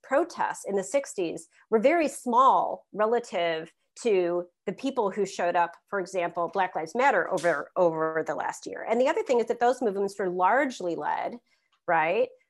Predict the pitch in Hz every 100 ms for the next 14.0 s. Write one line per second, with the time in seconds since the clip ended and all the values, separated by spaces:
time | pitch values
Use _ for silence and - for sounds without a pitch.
0 | _ - 185 175 185 190 214 523 - 175
1 | 160 95 101 - _ - - 220 240 226
2 | 208 214 220 311 311 233 208 208 247 254
3 | 247 - 190 175 175 202 185 _ _ _
4 | 202 196 - 226 247 254 - - 202 196
5 | 196 220 208 185 190 175 160 - - _
6 | 180 165 160 - 151 160 _ - - 170
7 | 160 208 - 165 - - 339 - 170 151
8 | 165 165 _ _ _ - 180 311 196 190
9 | - 302 349 240 233 240 - - - -
10 | - 202 214 247 208 175 170 170 170 _
11 | _ _ - 208 233 175 202 262 254 -
12 | 180 170 - - 175 170 175 175 156 -
13 | 196 - 254 247 226 214 214 175 160